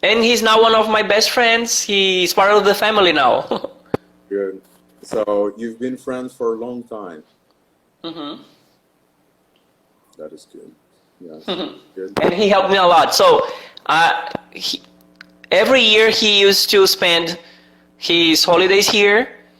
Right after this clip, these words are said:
Speaker 1: Of course, he was going to do volunteer work, et cetera, but he wa-, he stayed at my house, and so I could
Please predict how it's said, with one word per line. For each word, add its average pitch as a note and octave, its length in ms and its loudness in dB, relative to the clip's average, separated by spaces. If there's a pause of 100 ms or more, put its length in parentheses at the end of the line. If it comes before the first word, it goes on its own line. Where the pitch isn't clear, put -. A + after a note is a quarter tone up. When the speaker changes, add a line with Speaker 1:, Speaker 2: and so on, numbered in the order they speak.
(400)
Speaker 1:
Of F3+ 240 2
course, A3 400 4
he G3+ 400 2
was E3+ 260 4
going D#3+ 340 2
to D#3 420 0
do D3+ 280 2
volunteer D#3+ 520 2
work, F#3 420 4
et F3 120 -2
cetera, E3+ 360 0
but E3 220 0
he F3+ 340 0
wa-, E3+ 400 4
he F#3 160 0
stayed F3 280 0
at E3+ 140 0
my F3+ 200 2
house, G3+ 560 2 (640)
and F#3+ 260 0
so A3 200 4
I F3+ 100 2
could F#3 480 0